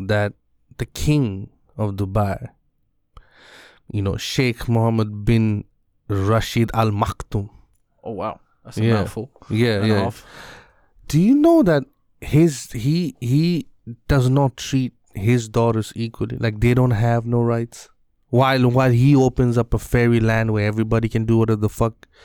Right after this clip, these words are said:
Speaker 1: they want, but his daughters, his wives have to lead a very, very different life. And this is, I mean, although I added
Speaker 2: Doesn't
Speaker 1: in the cons-,
Speaker 2: surprise me.
Speaker 1: I, al-, I, although I added in a conspiracy corner, this is no conspiracy.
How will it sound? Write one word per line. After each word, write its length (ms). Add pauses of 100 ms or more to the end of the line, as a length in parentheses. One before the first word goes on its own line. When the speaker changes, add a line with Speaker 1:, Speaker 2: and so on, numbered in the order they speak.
(300)
Speaker 1:
they 140
want, 440
but 160 (160)
his 280
daughters, 560
his 320
wives 520
have 220
to 80
lead 420 (580)
a 80
very, 520
very 320
different 380
life. 360 (680)
And 240
this 160
is, 220
I 120
mean, 240
although 280
I 120
added 200
Speaker 2:
Doesn't 140
Speaker 1:
in 40
the 80
cons-, 280
Speaker 2:
surprise 220
me. 60
Speaker 1:
I, 60
al-, 300
I, 160
although 340
I 100
added 240
in 140
a 60
conspiracy 680
corner, 240
this 160
is 60
no 180
conspiracy. 800